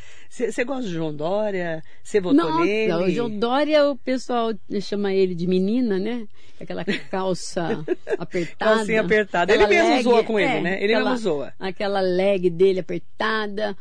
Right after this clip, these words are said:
Speaker 2: Ah, não sei, Marilei, também é uma bagunça, né?
Speaker 1: Nossa, lá eles ficaram... o que era pra decidir em oito, oito horas, em oito dias, não resolveram até
Speaker 2: Não
Speaker 1: agora.
Speaker 2: resolveram até agora.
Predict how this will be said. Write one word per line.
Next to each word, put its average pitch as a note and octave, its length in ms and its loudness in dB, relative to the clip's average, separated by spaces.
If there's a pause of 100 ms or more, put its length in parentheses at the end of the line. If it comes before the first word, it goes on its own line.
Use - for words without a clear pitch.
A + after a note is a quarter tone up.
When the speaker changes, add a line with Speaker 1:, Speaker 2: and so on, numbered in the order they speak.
(300)
Speaker 2:
Ah, G3 240 -2
não G#3+ 120 -2
sei, F3+ 240 0
Marilei, E3 480 -2
também E3 200 -4
é E3+ 60 -2
uma F#3 100 -2
bagunça, F3 460 -4
né? F3+ 160 -4 (400)
Speaker 1:
Nossa, D#3+ 400 -4
lá D#3 400 -8
eles F3+ 180 -8
ficaram... F#3+ 360 -2 (240)
o F#3 80 -8
que - 100 0
era C4 140 4
pra C4+ 100 0
decidir G#3+ 380 -2
em G3 80 0
oito, B3+ 360 0
oito B3+ 320 2
horas, G#3 460 4
em B3+ 80 0
oito C4+ 260 0
dias, A3+ 320 0
não D4+ 100 2
resolveram C4 440 0
até G3 80 0
Speaker 2:
Não F#3 80 4
Speaker 1:
agora. F3+ 160 2
Speaker 2:
resolveram F#3+ 300 0
até F#3+ 120 -8
agora. E3+ 380 -8